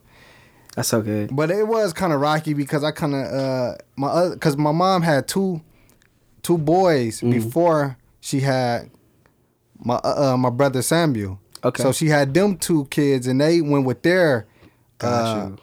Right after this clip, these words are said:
Speaker 2: with their grandparents and father.
Speaker 1: Okay.
Speaker 2: Then she had my brother Sam, and then she had me, which we supposed to have the same father,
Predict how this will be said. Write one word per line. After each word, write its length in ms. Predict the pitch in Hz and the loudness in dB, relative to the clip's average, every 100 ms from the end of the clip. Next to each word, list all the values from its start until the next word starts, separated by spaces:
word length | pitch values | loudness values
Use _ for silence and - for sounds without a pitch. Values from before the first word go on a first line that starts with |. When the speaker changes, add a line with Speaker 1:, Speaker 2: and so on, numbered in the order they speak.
| 117 | -8
Speaker 2:
with 160 | 120 | -4
their 200 | - 165 | 0 2
grandparents 720 | 151 127 135 123 - 127 117 | 2 2 2 2 0 0 0
and 120 | 120 104 | -4 0
father. 400 | 120 104 95 92 - | 0 0 -4 -10 -14
Speaker 1:
Okay. 180 | - - | -12 -4
Speaker 2:
Then 120 | 104 143 | 0 0
she 160 | 175 | 2
had 100 | 156 | 2
my 140 | 139 131 | 2 0
brother 320 | 127 131 117 | 0 0 -2
Sam, 580 | - 165 190 165 139 131 _ - _ _ | -2 -2 0 0 -2 -6 _ -20 _ _
and 120 | 113 | -4
then 160 | 123 131 | 0 0
she 160 | 127 | 2
had 200 | 151 123 117 | 2 2 2
me, 280 | 170 185 | 2 2
which 240 | 135 131 120 | 2 0 0
we 100 | 180 | -2
supposed 200 | 165 147 | 0 0
to 40 | |
have 140 | 139 135 | 2 0
the 60 | |
same 280 | 120 139 131 | -2 -2 -2
father, 460 | 117 160 165 160 | 0 0 2 0